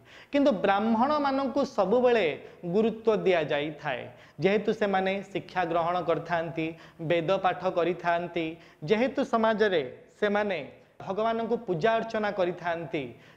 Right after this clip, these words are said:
ତେଣୁ କରିକି ତାଙ୍କ ମତକୁ ବହୁତ ପରିମାଣରେ ଗୁରୁତ୍ୱ ଦିଆଯାଇଥାଏ। ତାଙ୍କର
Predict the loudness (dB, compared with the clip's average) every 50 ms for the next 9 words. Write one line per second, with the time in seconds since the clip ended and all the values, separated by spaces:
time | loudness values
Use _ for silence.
0 | _ 0 2 2 2 4 4 4 4 2 0 0 -2 -2 0 -2 -2 -2 -2 -2
1 | 0 2 2 2 2 0 -2 -4 -2 0 -2 -2 0 0 -2 -4 -4 -6 -10 -18
2 | -20 _ _ _ _ -6 -6 -6 -4 -4 -8 -6 -2 -2 0 0 0 0 0 0
3 | 0 0 0 0 0 0 0 0 0 0 0 0 2 2 0 0 0 0 -2 -2
4 | -4 -6 -8 -10 -10 -10 -10 -10 -14 -20 -20 -20 -20 -20 -10 -4 -2 0 0 2
5 | 2 2 4 4